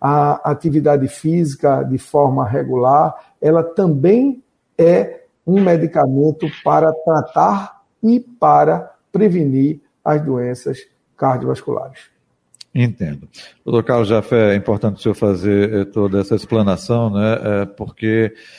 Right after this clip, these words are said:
Speaker 2: eh, quando se fala somente de números, a gente fica, "Oxi, o que é que está acontecendo com as mulheres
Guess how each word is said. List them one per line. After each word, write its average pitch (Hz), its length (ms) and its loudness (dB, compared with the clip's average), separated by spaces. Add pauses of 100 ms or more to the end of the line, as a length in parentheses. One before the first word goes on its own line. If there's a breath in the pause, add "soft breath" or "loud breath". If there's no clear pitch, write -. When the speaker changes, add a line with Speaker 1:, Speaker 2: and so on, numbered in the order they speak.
(140 loud breath)
Speaker 2:
eh, 95 260 -4
quando 113 220 -6
se 120 100 -2
fala 113 220 0
somente 113 380 -2
de 107 120 0
números, 110 560 0
a 117 60 2
gente 113 260 -6
fica, - 220 -6
"Oxi, 95 360 -8
o - 20 -18
que - 80 -10
é - 20 -8
que - 60 -14
está - 100 -12
acontecendo 196 640 -4
com 127 260 -8
as 113 260 -2
mulheres 98 600 -2